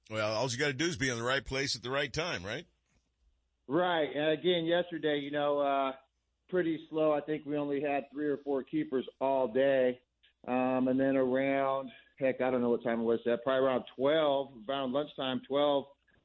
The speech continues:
Speaker 2: twelve thirty, I ran all the way west, you know, twenty-five minute boat ride. And sure enough, as soon as we got there, the tide was just starting to move. And,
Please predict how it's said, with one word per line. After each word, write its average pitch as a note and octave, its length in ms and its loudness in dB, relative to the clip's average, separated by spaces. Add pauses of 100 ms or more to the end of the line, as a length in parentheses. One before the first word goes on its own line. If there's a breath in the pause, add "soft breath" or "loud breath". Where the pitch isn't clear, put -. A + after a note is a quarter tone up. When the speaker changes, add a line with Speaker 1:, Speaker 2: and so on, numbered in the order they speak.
(120)
Speaker 2:
twelve C#3 280 2
thirty, C#3+ 280 4
I C3 60 4
ran C3 560 2
all A#2+ 220 2
the C3 40 6
way C3 160 6
west, C3 440 2
you B2 80 -6
know, B2 200 -2
twenty-five B2 400 0
minute A#2+ 240 2
boat A#2 240 4
ride. A#2+ 300 2
And A#2 240 -2 (560 soft breath)
sure F#3 180 4
enough, D#3 300 2
as - 60 -18
soon D#3 140 0
as C3+ 60 -6
we C#3 80 0
got C#3 280 0
there, C#3 140 0
the B2 120 -4 (100)
tide C3 240 -2
was A#2+ 120 -4 (100)
just B2+ 180 -2
starting A#2+ 320 0
to A#2+ 60 0
move. B2 360 4
And, A#2 200 -2